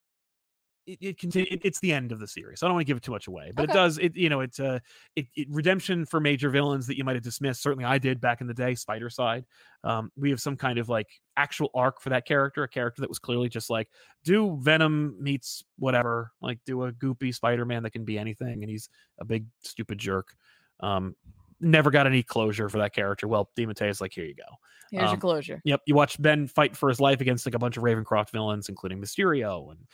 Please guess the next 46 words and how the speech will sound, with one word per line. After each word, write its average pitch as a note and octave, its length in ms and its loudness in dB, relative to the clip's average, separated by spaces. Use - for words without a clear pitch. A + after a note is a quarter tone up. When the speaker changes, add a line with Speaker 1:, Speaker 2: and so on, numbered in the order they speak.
Speaker 1:
Scorpion A2+ 600 0
Speaker 2:
I E2+ 40 -6
feel F4+ 80 0
Speaker 1:
and - 80 -2
Speaker 2:
bad C4 160 6
Speaker 1:
Swarm. E3+ 220 6
Speaker 2:
for - 40 0
Scorpion. A3 240 0
He, A3 220 -4
he A3+ 240 -10
got B3 200 0
the E3+ 120 -4
Mike E3+ 240 -2
Wazowski F3+ 560 0
treatment F3+ 360 -8
on D#3+ 160 -2
this D3 140 -8
cover. D#3 380 0
Speaker 1:
He F3 180 8
did, D3+ 300 8
but C#4 80 8
he's D#4 100 8
in C#4+ 120 8
the G3+ 60 10
book D3+ 280 6
at A#2 80 -2
least. G2+ 260 -6
And, A#3+ 120 0
look, F#3 180 2
the A3+ 100 4
tail's E3 400 6
the C3+ 100 2
thing A#2+ 220 -2
you A2+ 100 -2
should - 120 -8
be G2+ 80 -4
Speaker 2:
<laughs> G2+ 160 0
Speaker 1:
worried G2 160 0
about - 260 2
in F#4 40 2
the - 40 2
first - 160 -6
Speaker 2:
Just, - 140 -4
Speaker 1:
place. - 80 -6
Speaker 2:
you C#4+ 100 4
know. F#3+ 300 2